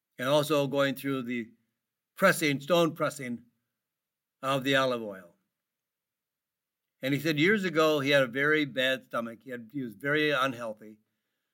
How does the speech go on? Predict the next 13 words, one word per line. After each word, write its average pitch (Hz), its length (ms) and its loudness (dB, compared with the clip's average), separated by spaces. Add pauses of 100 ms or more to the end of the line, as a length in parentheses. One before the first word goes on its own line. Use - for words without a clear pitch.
(420)
And 156 100 4
his 170 180 4
doctor 202 580 2 (2500)
prescribed 170 760 4
that 139 140 2
he 135 80 -2
would 151 180 0
drink 143 440 0 (220)
a 135 60 -12
cup 196 360 -2 (480)
of 160 160 2
olive 185 300 4
oil 123 360 0